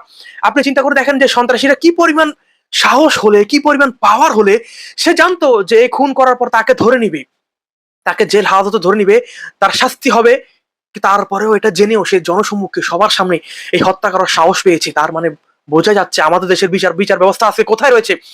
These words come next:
আজকে আমাদের দেশের আইন শৃঙ্খলা পরিস্থিতি কোথায় গিয়ে দাঁড়িয়েছে। সুতরাং আমরা একদম নিশ্চিন্তে বলতে পারি যে সরকার ব্যর্থ সরকার। এখন পর্যন্ত দেশের সন্ত্রাস দমনে,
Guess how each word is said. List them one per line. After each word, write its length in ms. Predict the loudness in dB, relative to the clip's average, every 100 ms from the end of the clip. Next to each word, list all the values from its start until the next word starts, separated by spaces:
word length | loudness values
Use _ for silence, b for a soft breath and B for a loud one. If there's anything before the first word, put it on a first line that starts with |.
| B B B
আজকে 240 | -6 -2 0
আমাদের 260 | 2 2
দেশের 200 | 2 2
আইন 120 | 2 0
শৃঙ্খলা 300 | -2 -2 0
পরিস্থিতি 360 | 0 -2 -8
কোথায় 280 | -8 -2 0
গিয়ে 100 | 2
দাঁড়িয়েছে। 320 | 0 0 -2 -6 _ _ _
সুতরাং 260 | -4 0 0 -2 B B B
আমরা 280 | -2 2 2
একদম 280 | 2 0 0
নিশ্চিন্তে 360 | -2 -2 -4
বলতে 220 | -2 0 0
পারি 120 | 2
যে 80 | 2
সরকার 340 | 2 0 0
ব্যর্থ 320 | 0 -2 -2
সরকার। 320 | -4 -2 0
এখন 240 | 0 0 0
পর্যন্ত 400 | 0 0 -4 -6 -8 _ _ _ _ _
দেশের 260 | -2 2 0
সন্ত্রাস 480 | 0 -4 0 -2 0
দমনে, 340 | 0 0 0